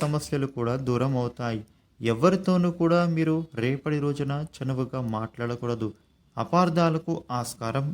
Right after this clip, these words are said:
ఇవ్వకండి. మేషరాశి వ్యక్తులకు రేపటి రోజున కార్యసిద్ధి అనేది ఉంటుంది. ఓపికతో మీరు చేసే ప్రతి పని కూడా విజయవంతం అవుతుంది. ఇక మీరు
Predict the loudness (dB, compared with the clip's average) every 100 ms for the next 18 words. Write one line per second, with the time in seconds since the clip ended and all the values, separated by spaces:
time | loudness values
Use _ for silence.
0 | -4 -4 -4 -4 -4 -4 -6 _ _ _
1 | -2 0 2 2 2 2 -2 -2 -4 -4
2 | -4 0 0 0 -2 -4 -2 -2 -2 -4
3 | -4 -6 _ _ 0 2 2 0 0 0
4 | 2 2 2 -2 -2 -4 -6 -6 -4 -2
5 | -2 -6 _ _ 0 0 2 0 2 0
6 | 0 -6 -4 -4 -2 -2 0 -4 -4 -4
7 | -4 -6 -4 -4 -4 -4 -2 0 -2 -2
8 | -2 0 -4 -4 -6 -4 -6 -8 -6 -8
9 | _ _ _ -10 -2 0 2 2